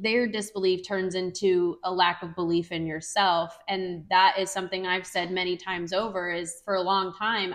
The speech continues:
I truly just did not believe in myself. And, you know, looking in the mirror and owning the things that I wasn't doing, whether it be continuing to allow abusive behaviors in my life,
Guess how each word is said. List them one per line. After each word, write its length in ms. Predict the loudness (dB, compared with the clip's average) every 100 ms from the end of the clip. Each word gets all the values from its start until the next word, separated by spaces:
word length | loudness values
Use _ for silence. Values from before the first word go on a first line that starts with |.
| -2
I 200 | -2 -2
truly 480 | -4 2 4 4 0
just 200 | -6 -6
did 140 | -4
not 240 | -4 -4
believe 480 | -4 -4 -2 -2 -4 -6
in 120 | -10
myself. 540 | -8 -8 -4 -2 -4 -12 _ _ _ _ _ _ _ -2
And, 460 | 0 0 -2 -6 -12 _ _ _ _ _ _
you 100 | 0
know, 180 | 2 2
looking 380 | 2 2 2 0
in 140 | 0
the 40 | 0
mirror 500 | 0 2 2 0 -2
and 280 | -4 -6 -6
owning 440 | -2 2 2 0 -2
the 80 | -2
things 340 | -2 -2 -2
that 200 | -2 0
I 220 | 2 2 2
wasn't 480 | -2 -2 -6 -6
doing, 560 | -4 -2 -4 -6 -8 -10 _ _ _ _ 0
whether 400 | 2 4 2 2
it 200 | -2 -2
be 540 | -2 0 0 -2 -6 _ _ _ _ _ _ _ _ _ _ _ _ _ _ _ _
continuing 540 | -2 2 2 4 2 2
to 100 | 4
allow 320 | 4 4 4
abusive 380 | 2 -2 -4 -8
behaviors 480 | -2 -2 -2 -4 -6
in 100 | -4
my 120 | -4
life, 300 | -4 -4